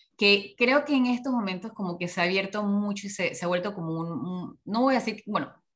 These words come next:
de cierta manera como una moda o como algo mu-, como un movimiento, ¿no? Porque ahora estamos hablando mucho más abiertamente de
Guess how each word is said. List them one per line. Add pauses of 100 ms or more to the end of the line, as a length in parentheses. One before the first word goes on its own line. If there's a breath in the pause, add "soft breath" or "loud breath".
(140)
de
cierta
manera
como
una
moda (320 loud breath)
o
como
algo
mu-,
como
un
movimiento,
¿no?
Porque (220)
ahora
estamos
hablando
mucho
más
abiertamente
de